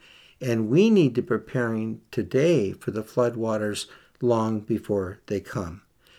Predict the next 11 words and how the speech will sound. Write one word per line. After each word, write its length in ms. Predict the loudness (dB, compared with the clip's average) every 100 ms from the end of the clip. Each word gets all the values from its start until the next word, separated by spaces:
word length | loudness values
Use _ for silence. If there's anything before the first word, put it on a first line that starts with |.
| _
Why? 460 | 0 2 2 0 -2 _ _ _ _
Because 600 | 4 6 6 6 4 -4 _ _
God 320 | 2 2 4
will 140 | 2 2
not 260 | 2 -2
fail 500 | 0 2 2 0 -6 -16 _ _ _ _
when 180 | 0 2
the 80 | 0
wa-, 420 | 0 -2 2 2
floodwaters 760 | 2 2 2 2 0 -2 -4
prevail. 540 | -2 0 0 -2 -4